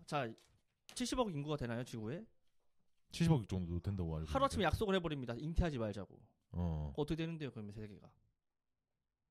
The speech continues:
Speaker 2: 아니지. 다 잉태를, 그게 뭐 흑백으로 하지 말고 잉태를 하고 싶은 사람 잉태를 해. 내 얘기는. 근데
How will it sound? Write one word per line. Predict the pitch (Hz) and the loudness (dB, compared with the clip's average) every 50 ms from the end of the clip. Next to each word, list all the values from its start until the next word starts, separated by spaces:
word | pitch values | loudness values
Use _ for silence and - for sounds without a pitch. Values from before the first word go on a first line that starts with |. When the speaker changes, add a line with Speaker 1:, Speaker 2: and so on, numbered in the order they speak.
| _ _ _ _ _ | _ _ _ _ _
Speaker 2:
아니지. | 135 139 160 165 127 101 76 - - _ - - - - _ _ _ _ _ _ _ _ _ _ _ _ _ _ _ _ | 8 8 8 8 6 4 0 -2 -6 _ -20 -20 -20 -20 _ _ _ _ _ _ _ _ _ _ _ _ _ _ _ _
다 | - - 135 147 170 170 | -2 6 10 10 12 10
잉태를, | 143 - 170 180 175 196 196 170 131 117 113 - | 10 8 6 6 8 8 10 10 10 8 8 4
그게 | - 143 135 127 113 104 | 2 4 6 6 4 6
뭐 | 104 110 104 98 90 98 | 6 6 6 6 4 4
흑백으로 | 120 202 - - - 208 185 147 110 98 | 2 2 6 8 10 10 10 10 8 6
하지 | 87 - 107 107 | 4 2 0 2
말고 | 104 95 92 87 87 85 80 76 - - - - - - - - | 2 2 2 2 2 0 0 -2 -4 -10 -20 -20 -20 -20 -2 2
잉태를 | 208 254 269 - 285 277 214 175 | 2 6 12 12 12 12 12 12
하고 | 160 165 | 12 12
싶은 | 165 - 220 214 | 12 12 10 10
사람 | 233 226 170 | 10 10 10
잉태를 | 165 180 - 202 160 120 135 | 8 8 10 10 10 12 10
해. | 151 151 90 69 - - _ _ _ _ _ _ _ _ _ _ _ _ _ | 10 8 8 6 2 -4 _ _ _ _ _ _ _ _ _ _ _ _ _
내 | 110 117 127 127 | 10 12 12 12
얘기는. | 120 117 120 120 98 87 - | 12 12 10 8 6 4 6
근데 | - 147 147 120 | 6 8 8 8